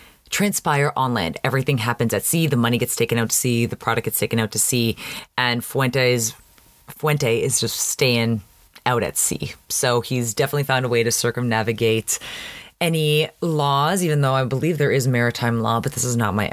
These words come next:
area of expertise. This is where it would be great to have someone who has passed the bar in Florida, because I'm sure maritime law is a big part of that, especially in the eighties. And unfortunately, Ruben just reiterates the fact that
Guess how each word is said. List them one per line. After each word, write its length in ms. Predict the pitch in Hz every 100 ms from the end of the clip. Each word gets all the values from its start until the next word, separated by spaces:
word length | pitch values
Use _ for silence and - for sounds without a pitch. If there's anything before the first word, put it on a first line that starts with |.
| -
area 360 | 110 104 101
of 100 | - -
expertise. 640 | 101 - - - 101 95
This 280 | 117 175 -
is 100 | 143
where 140 | 113
it 60 | 107
would 120 | 104
be 60 | 98
great 340 | 107 107 -
to 100 | -
have 220 | 101 107
someone 500 | - 117 113 110 110 - - - -
who 400 | - 143 127 123
has 280 | 110 117 117
passed 280 | 127 113 -
the 60 |
bar 180 | 117 107
in 80 | 104
Florida, 440 | - 76 65 69 71
because 380 | 110 117 113
I'm 120 | 98 123
sure 220 | - 120
maritime 480 | 110 110 - 107 104
law 140 | 101
is 180 | - -
a 80 | 110
big 580 | 101 120 90 98 -
part 240 | - 87 98
of 100 | -
that, 260 | - - -
especially 640 | - - - 101 - 104 80
in 80 | 107
the 160 | 82 76
eighties. 440 | 71 - - - - - - - -
And 300 | 302 294 285
unfortunately, 560 | 269 220 220 220 208 196
Ruben 480 | 160 151 165 147 147
just 180 | 135
reiterates 340 | 139 127 123 -
the 60 |
fact 280 | 131 135 139
that 260 | 123 117